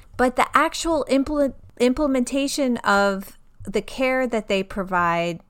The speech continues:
to fulfill these accommodations can vary greatly from school to school. That's why it's so important to carefully vet this Department of Student Services. So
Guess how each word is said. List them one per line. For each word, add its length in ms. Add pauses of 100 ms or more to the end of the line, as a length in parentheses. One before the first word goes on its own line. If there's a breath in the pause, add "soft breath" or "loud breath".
(160)
to 340
fulfill 400
these 240
accommodations 1040
can 320
vary 640
greatly 480
from 260
school 380
to 100
school. 460 (400 loud breath)
That's 320
why 220
it's 260
so 580
important 760 (420 soft breath)
to 100
carefully 1080
vet 460 (580 soft breath)
this 380
Department 800 (120)
of 320
Student 540 (160)
Services. 680
So 480